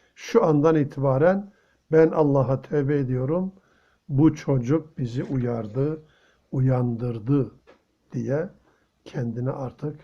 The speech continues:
bir yol tayin etmiştir. O çetebaşı bu küçük çocuk Abdülkadir'in bu dürüstlüğü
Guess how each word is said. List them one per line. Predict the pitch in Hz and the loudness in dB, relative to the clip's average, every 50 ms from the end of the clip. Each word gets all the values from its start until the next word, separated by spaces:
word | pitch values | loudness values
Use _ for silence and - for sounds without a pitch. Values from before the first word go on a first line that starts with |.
| _ _ _ - | _ _ _ -8
bir | 135 127 113 | -8 -8 -6
yol | 110 107 113 135 143 139 120 | -6 -4 -2 0 0 0 -2
tayin | 113 - - 135 117 113 117 131 - | -4 -8 -14 -12 -10 -8 -8 -10 -10
etmiştir. | - 151 127 - - 127 104 - - - 143 156 156 156 _ _ _ _ _ _ _ _ _ _ | -12 -14 -14 -14 -16 -18 -18 -18 -14 -12 -10 -10 -10 -12 _ _ _ _ _ _ _ _ _ _
O | - 139 127 | -10 -10 -8
çetebaşı | - - 156 - - 147 123 117 113 107 - - - 170 185 185 - _ _ _ _ _ _ _ _ _ _ - | -6 -6 -6 -4 -4 -4 -4 -4 -8 -12 -10 -6 -4 -4 -4 -6 -8 _ _ _ _ _ _ _ _ _ _ -6
bu | 156 143 - | -6 -4 -2
küçük | - 143 135 - - 180 - - - | -2 -2 -2 0 0 -2 -2 -2 -6
çocuk | - 135 110 107 139 170 170 170 - - | -6 -6 -4 -2 -2 -2 -2 -4 -8 -12
Abdülkadir'in | 139 131 - - 160 131 123 - - 135 127 120 120 123 120 147 175 180 151 | -12 -10 -8 -8 -6 -6 -6 -6 -6 -6 -6 -6 -6 -6 -4 -4 -4 -2 -2
bu | 135 160 165 135 | 0 0 0 2
dürüstlüğü | 131 147 135 135 131 - - - 147 147 160 185 196 226 233 | 2 2 2 0 -2 -4 -4 -2 0 2 2 2 2 0 -2